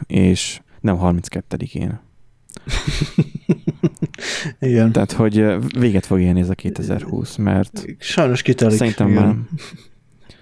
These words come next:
Speaker 1: mi-, már mindannyiunknak már szerintem elegünk van kétezer-húszból, biztosan megjegyeztük ezt az évet mindenféle szempontból. Úgyhogy köszönjük a figyelmeteket, és, ö,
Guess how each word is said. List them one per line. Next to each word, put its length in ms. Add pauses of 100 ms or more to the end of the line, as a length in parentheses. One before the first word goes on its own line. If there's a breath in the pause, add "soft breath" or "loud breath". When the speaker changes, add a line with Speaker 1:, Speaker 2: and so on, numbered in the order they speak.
(920 soft breath)
Speaker 1:
mi-, 320
már 180
mindannyiunknak 720
már 140
szerintem 380
elegünk 360
van 180
kétezer-húszból, 960 (300)
biztosan 400
megjegyeztük 1000 (640 loud breath)
ezt 220
az 120
évet 440 (200)
mindenféle 400
szempontból. 640 (1800 loud breath)
Úgyhogy 380
köszönjük 380
a 60
figyelmeteket, 760
és, 460
ö, 240